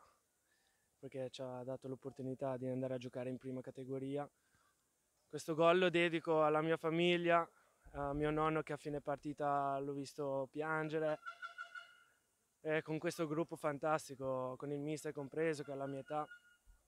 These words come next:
però io con lui mi sono sempre trovato bene, abbiamo giocato anche insieme e son veramente felice che sia andata così, perché ce lo meritiamo, perché è stato un girone d'andata difficilissimo,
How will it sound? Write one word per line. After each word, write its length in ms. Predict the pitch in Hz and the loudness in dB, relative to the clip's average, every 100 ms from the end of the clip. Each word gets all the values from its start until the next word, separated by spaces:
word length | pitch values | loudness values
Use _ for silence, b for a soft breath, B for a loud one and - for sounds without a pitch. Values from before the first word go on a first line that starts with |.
| _ _ - - - | _ _ -20 -20 -10
però 600 | 143 143 143 139 139 139 | -2 0 2 2 0 0
io 120 | 147 | -4
con 160 | 143 | -2
lui 160 | 143 147 | -2 -2
mi 100 | 139 | -2
sono 320 | - 135 131 | -6 -8 -8
sempre 300 | 127 139 139 | -8 -10 -10
trovato 320 | 131 135 131 135 | -10 -8 -8 -4
bene, 380 | 143 143 139 | -2 -2 -4
abbiamo 220 | 139 139 135 | -6 -6 -8
giocato 320 | 143 139 139 | -10 -10 -10
anche 180 | 131 139 | -10 -10
insieme 420 | 131 156 151 143 | -8 -4 -4 -4
e 40 | |
son 160 | 139 139 | -8 -8
veramente 400 | 139 139 139 143 | -6 -6 -8 -10
felice 760 | - 135 135 - 131 131 127 _ _ _ _ _ _ _ | -10 -8 -8 -8 -10 -10 -16 _ _ _ _ _ _ _
che 120 | - | -6
sia 120 | 175 180 | 0 4
andata 280 | 175 170 | 4 2
così, 240 | 160 160 175 | 0 -2 -2
perché 200 | 180 170 | -4 -6
ce 120 | 160 | -6
lo 100 | 151 | -4
meritiamo, 680 | 151 139 131 127 117 123 120 | -4 -6 -8 -14 -14 -20 -18
perché 180 | 139 143 | -14 -12
è 40 | |
stato 840 | - 156 160 156 151 151 151 147 _ _ _ _ _ _ - - | -6 -6 -2 0 2 2 2 -2 _ _ _ _ _ _ -20 -10
un 80 | 160 | -2
girone 360 | 165 180 180 | 0 2 0
d'andata 600 | 175 175 185 208 202 180 | 0 0 0 2 4 4
difficilissimo, 920 | 151 - 170 - 160 185 202 196 202 | 2 -8 -8 -6 -4 -4 -4 -4 -4